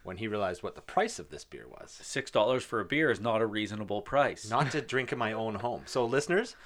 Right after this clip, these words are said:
Speaker 1: you are privileged. From coast to coast, we are, uh,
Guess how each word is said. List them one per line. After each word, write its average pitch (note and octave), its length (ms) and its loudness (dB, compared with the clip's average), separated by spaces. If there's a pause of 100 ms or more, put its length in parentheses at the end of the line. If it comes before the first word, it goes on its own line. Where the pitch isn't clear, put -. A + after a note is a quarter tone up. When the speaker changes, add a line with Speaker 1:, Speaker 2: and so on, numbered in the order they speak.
(320)
Speaker 1:
you G2 140 -4
are F#2 80 -2
privileged. - 640 -8 (460)
From F#2 240 -8
coast D#3 360 -2
to - 40 -6
coast, - 480 -6
we F#2 160 -6
are, E2 240 -6
uh, D#2 260 -12